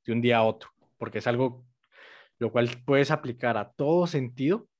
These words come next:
O sea, imagínate aplicar este código de valor del blockchain a algo político,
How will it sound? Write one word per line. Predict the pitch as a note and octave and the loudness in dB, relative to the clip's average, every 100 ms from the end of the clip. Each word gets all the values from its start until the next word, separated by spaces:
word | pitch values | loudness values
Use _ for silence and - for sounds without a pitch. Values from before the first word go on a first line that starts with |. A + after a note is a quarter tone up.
| _ _ _ _ | _ _ _ _
O | - | -12
sea, | - B2+ A#2 | -4 0 0
imagínate | A2+ A2 B2+ C#3 E3+ D#3+ - - _ _ _ _ _ _ - | 0 -2 -4 -2 -2 -2 -6 -18 _ _ _ _ _ _ -2
aplicar | B2+ B2 A#2+ C#3 C#3 C#3+ | -2 0 -2 2 2 0
este | - D3+ D3+ D#3 | 0 2 0 -4
código | D3+ D#3 D#3+ E3 | 2 2 4 2
de | C#3+ A#2+ | 2 0
valor | A2 G#2+ B2 E3+ - _ _ _ _ _ _ _ _ _ _ _ | -2 -2 -2 -2 -8 _ _ _ _ _ _ _ _ _ _ _
del | A2 G#2+ | -8 -4
blockchain | A#2+ C#3 - F3+ F#3+ - _ _ _ _ _ _ _ _ - | -4 -4 -4 -6 -6 -10 _ _ _ _ _ _ _ _ -2
a | A#2 A2+ | 2 2
algo | B2 C#3+ | 4 0
político, | C#3+ G#2+ B2 B2+ G#2+ - - | 0 -2 -2 -2 -8 -12 -20